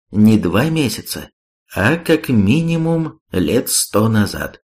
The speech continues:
Обойдя застывших в ступоре охранников, я первым ступил на вросший в землю мост. Убедившись, что деревянный настил достаточно надёжен, также решительно двинулся вперёд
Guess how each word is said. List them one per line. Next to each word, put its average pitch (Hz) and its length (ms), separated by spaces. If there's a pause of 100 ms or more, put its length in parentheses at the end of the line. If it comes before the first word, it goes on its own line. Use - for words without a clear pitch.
(840)
Обойдя 117 560
застывших 120 600
в - 40
ступоре 107 440
охранников, 156 760
я 123 220
первым 117 460
ступил 107 640 (240)
на 92 180
вросший 92 480
в 87 60
землю 92 340
мост. 87 440 (540)
Убедившись, 95 640
что - 140
деревянный 98 480
настил 98 380
достаточно 87 560
надёжен, 139 640 (480)
также 156 360
решительно 151 600
двинулся 120 580
вперёд 101 540